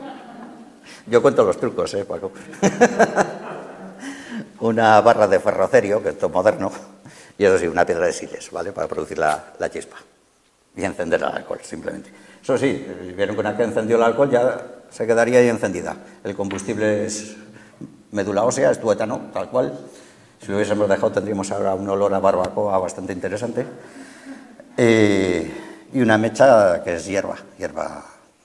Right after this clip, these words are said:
común, ¿vale? En el centro. Y ya está. Bien, eh, lógicamente los talleres no usamos esto. Usamos para el sistema de percusión un fragmento de, de pirita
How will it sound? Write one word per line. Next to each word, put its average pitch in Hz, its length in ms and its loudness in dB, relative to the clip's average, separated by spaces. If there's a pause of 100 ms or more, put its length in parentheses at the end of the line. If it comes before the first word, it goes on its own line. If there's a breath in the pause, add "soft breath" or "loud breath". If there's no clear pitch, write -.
(260)
común, 107 300 -8 (380)
¿vale? 107 220 -10
En 95 100 -12
el 85 100 -12
centro. - 280 -10 (720 loud breath)
Y 95 100 -10
ya 85 80 -4
está. - 220 -10 (1500 loud breath)
Bien, 107 280 -6 (440 loud breath)
eh, 92 920 -2 (100)
lógicamente 90 460 0
los 92 140 -2
talleres 92 320 0
no 82 80 -6
usamos 82 260 -6
esto. - 240 -12 (300)
Usamos 78 580 -10
para 80 580 -6
el 80 60 -14
sistema - 300 -6
de 85 80 2
percusión 101 580 -4 (560 loud breath)
un 87 800 -4
fragmento 92 420 -4
de, 90 380 -2
de 87 120 -6
pirita 107 520 -4